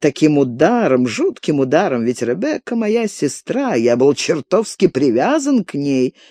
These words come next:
«Да», — сказала я, — «я вам очень сочувствую».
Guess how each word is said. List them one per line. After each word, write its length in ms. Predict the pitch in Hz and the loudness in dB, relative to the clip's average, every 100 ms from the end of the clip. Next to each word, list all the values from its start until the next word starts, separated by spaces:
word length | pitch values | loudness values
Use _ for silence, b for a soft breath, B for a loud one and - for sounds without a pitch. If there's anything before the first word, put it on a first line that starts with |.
| b b b _ _ _ _ | b b b _ _ _ _
«Да», — 320 | 262 262 190 | 4 4 2
сказала 540 | 156 - 151 156 147 143 | -4 -8 -6 0 0 2
я, — 260 | 147 147 147 | 2 0 0
«я 240 | 170 226 | -2 0
вам 320 | 254 254 240 - | 2 2 2 -2
очень 300 | 214 - 220 | -8 -4 -4
сочувствую». 1000 | - 233 - 214 170 - - 131 139 | -4 -10 -4 -2 -2 -6 -10 -8 -8